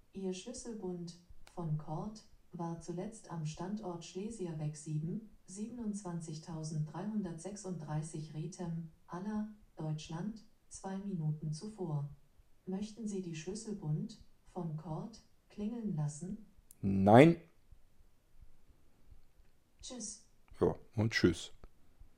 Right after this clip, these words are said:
Speaker 2: So, ich habe euch das erzählt. Das geht mit verschiedenen Sachen so, bis hin zum Auto,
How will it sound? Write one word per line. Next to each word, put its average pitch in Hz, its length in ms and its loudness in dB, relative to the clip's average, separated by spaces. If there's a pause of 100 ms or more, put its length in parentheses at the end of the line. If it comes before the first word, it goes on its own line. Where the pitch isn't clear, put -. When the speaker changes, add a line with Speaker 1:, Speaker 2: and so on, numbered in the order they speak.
(340)
Speaker 2:
So, 156 200 12
ich - 120 12
habe 151 140 12
euch 135 60 12
das 135 160 12
erzählt. 160 480 12
Das - 200 8
geht 113 240 10
mit 107 160 12
verschiedenen 185 560 12
Sachen 143 240 12
so, 135 260 12
bis 131 300 12
hin 175 160 12
zum - 200 12
Auto, 196 520 12